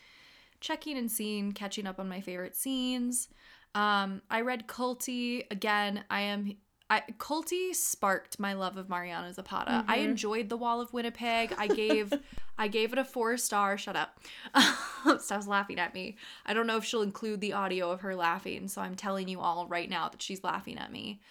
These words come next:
Speaker 1: Um, but it, it really did. I, like I said, I enjoyed The Wall of Winnipeg, but Culty really just, like, like, rocket shipped my love and adoration for Mariana Zapa-, Zapata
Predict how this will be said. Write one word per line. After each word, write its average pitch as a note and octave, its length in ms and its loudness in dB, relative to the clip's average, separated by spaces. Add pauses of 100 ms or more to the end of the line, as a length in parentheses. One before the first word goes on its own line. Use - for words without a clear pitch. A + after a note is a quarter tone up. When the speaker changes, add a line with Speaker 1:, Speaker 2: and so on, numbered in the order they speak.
(260)
Speaker 1:
Um, F#3+ 640 2 (1000)
but G3 400 4 (280)
it, - 40 -6
it F3 540 -2
really B3+ 260 2
did. F#3 380 0
I, G#3 240 2 (220)
like G3+ 180 -2
I A3+ 60 -2
said, F#3+ 200 -6
I E3 60 -2
enjoyed A#3+ 400 -4
The C#4 80 -2
Wall B3 180 2
of G#3 80 -4
Winnipeg, F#3+ 400 -4
but - 140 -6
Culty A#3+ 420 0
really F#3 300 -4
just, F#3+ 180 -4
like, F3 220 -6 (1600)
like, G#3 300 4
rocket A#3 720 4
shipped - 400 -2
my G3 180 2
love F#3 440 2
and G3 100 -2
adoration F3+ 680 0
for C#4+ 120 -4
Mariana C#4+ 420 0
Zapa-, C#4 500 -4
Zapata C#4 640 0